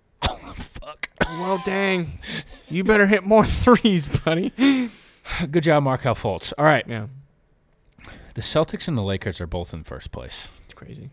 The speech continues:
Speaker 2: Nuts. They were fighting for that top spot.
Speaker 1: First time since twenty ten.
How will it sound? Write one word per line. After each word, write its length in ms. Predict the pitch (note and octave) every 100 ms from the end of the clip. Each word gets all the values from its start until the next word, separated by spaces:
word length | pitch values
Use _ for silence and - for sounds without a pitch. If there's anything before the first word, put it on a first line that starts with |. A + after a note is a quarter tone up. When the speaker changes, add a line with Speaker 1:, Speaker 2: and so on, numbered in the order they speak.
| _ _ _ _ _
Speaker 2:
Nuts. 300 | C#3 C3+ - -
They 80 |
were 80 | C3
fighting 280 | G#2+ C3 D3+
for 100 | C#3
that 120 | A#2+
top 200 | - C3+
spot. 340 | - E3 F#3+ -
Speaker 1:
First 320 | - A3+ -
time 340 | - F3+ F#3+ G3+
since 280 | - B2+ -
twenty 320 | - D3+ D3+
ten. 320 | - A2+ A2